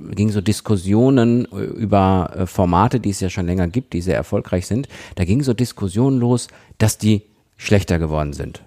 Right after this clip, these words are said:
weil es einfach mittlerweile sehr, sehr viele Folgen von den einzelnen Formaten gibt und weil man,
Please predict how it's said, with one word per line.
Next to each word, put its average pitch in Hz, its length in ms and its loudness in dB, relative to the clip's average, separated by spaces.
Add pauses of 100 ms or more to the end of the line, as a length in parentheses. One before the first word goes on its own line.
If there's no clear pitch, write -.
(120)
weil 95 220 2
es - 180 -2
einfach 101 380 -2
mittlerweile 95 680 0
sehr, 101 280 0
sehr 104 100 -2
viele 98 220 -2
Folgen 127 320 0
von 127 140 -4
den 120 100 -2
einzelnen 113 480 0
Formaten 104 480 0
gibt 95 240 -2
und 85 160 -4
weil 87 260 2 (360)
man, 87 340 0